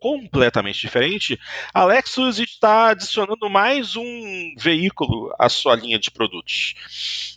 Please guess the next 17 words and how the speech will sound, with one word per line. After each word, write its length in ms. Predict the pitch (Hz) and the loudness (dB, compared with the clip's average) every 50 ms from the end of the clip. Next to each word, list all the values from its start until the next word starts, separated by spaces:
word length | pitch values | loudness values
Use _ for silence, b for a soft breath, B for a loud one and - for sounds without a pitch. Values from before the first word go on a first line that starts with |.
| _ _ | _ _
É, 680 | 101 104 110 110 113 113 113 113 113 110 110 110 110 - | 0 2 2 4 4 2 2 2 2 2 2 2 0 0
atualmente 600 | - 123 - 160 143 135 139 147 165 160 - 165 | -2 -2 0 -2 -2 -2 -2 -4 -2 -2 0 2
a 40 | 139 | 2
Lexus 440 | 131 131 135 131 - - 131 - - | 2 2 2 0 -2 -8 -10 -8 -2
trabalha 480 | - 139 127 - 123 123 123 117 117 - | 0 0 0 2 2 2 2 0 0 -2
com 140 | _ - 127 123 120 120 | _ -10 -10 -10 -8 -2
o 40 | 123 | 0
Lexus 360 | 131 131 127 - - 123 117 | 0 0 0 -4 -10 -2 -2
L 160 | 131 123 127 | 0 2 2
S, 400 | 131 139 202 240 - - 254 214 | 2 2 2 0 -2 -4 -8 -8
que 200 | - - 151 139 | -6 -2 0 2
é 220 | 131 123 123 127 | 4 4 4 4
o 260 | 123 123 117 113 107 107 | 4 2 -2 -8 -10 -10
seu 380 | - - - - - 131 123 | -8 -8 -6 -2 0 0 0
sedã 240 | - - 117 95 113 | 0 0 0 0 0
de 100 | 110 - | -2 -2
luxo, 460 | 131 214 262 277 - - - 254 247 | -4 -4 -4 -2 -2 -2 -2 -4 -8